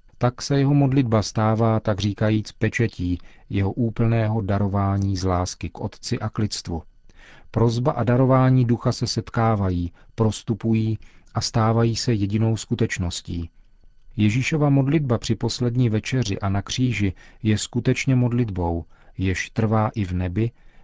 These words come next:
kde Kristus sedí po pravici Otce.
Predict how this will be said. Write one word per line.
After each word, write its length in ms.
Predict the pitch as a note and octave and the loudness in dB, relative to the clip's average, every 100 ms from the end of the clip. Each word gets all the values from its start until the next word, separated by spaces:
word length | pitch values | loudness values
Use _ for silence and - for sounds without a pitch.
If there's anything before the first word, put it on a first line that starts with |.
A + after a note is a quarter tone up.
| - | -8
kde 220 | A2 G#2 | -2 -2
Kristus 580 | - A2 A#2 - C#3 - | 0 -2 -2 -2 -2 -2
sedí 380 | - B2+ A#2 B2 | -2 -2 0 -2
po 140 | B2 | -2
pravici 460 | - A#2+ A#2+ - B2+ | 0 0 0 -2 -6
Otce. 420 | A2+ - - | -6 -6 -8